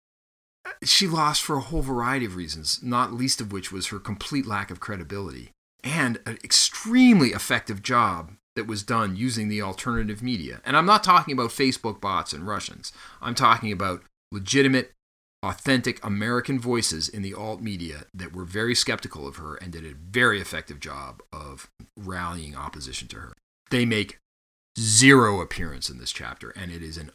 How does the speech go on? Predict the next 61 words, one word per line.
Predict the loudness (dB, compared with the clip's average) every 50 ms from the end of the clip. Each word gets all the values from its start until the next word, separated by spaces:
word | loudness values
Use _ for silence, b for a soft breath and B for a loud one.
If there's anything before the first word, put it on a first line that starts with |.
| 0 2
unforgivable | 4 4 4 4 2 0 2 4 4 4 4 4 2 0 -2 -2
lapse | -2 -4 -4 -4 -6 -8 -8
on | -8 -8 -12 -14
the | -14
part | -14 -10 -10 -8 -8 -10 -10 -12
of | -12 -12 -12 -12 -14 -16 B B B B B B B B
Ken | -6 -6 -4 -4
Auletta. | -4 -6 -8 -8 -10 -10 -14 -14 0
Then | 6 8 10 10 10
we | 10
kinda | 8 8 8 8 8
get | 8 10 10 10 10
into | 10 8 8 6 6 6 6 6 4 4 4 2 0 -2 -6 -8 _
all | 4 6 6 8
the | 8 8
ways | 8 8 8 8
advertising | 8 6 6 6 6 6 6 6 6 6 4 2 0
agencies | 0 0 0 -2 -2 -2 -2 -2
can | -2 0 2
change. | 4 6 6 6 6 4 2 0 -2
We | -2 -2
need | -2 -4 -6
to | -6 -6
do | -6 -4
more | -4 -4 -6
critical | -4 -2 -2 -2 -2 -2 -6
treatment | -6 -6 -4 -4 -4 -4
of | -2 4
data | 6 8 8 8
because, | 6 4 2 0 -2
of | -2
course, | 0 0 0 2
Nate | 4 4 6 6
Silver | 8 10 10 10 10 10 10
was | 8 8 10
wrong, | 12 12 12 12 12 10 10 8 6
so, | 4 6 6 6 6 6 4 0 -2 -2
I | 0
mean, | 0 2 2
everybody | 2 2 2 4 4 4 4
said | 4 4 4 4 2 2
she | 0 -2
was | 0 0 0
gonna | 2 2 2 4
win | 4 4 2
and | 2 0
she | 0 4
didn't, | 6 8 8 8 6 4
so | 2 2 2 2 B B B
let's | 2 6 8
all | 8 8 8 8
sharpen | 6 8 8 8 8 8 8 6
our | 6
pencils | 6 6 4 4 4 2 2 2
and | 2 2
do | 2 2
the | 4 6
math | 10 10 10 10 8
again. | 4 0 0 2 0 0 -2
Fair | -2 2 4 4 4
enough. | 4 0 -2 -4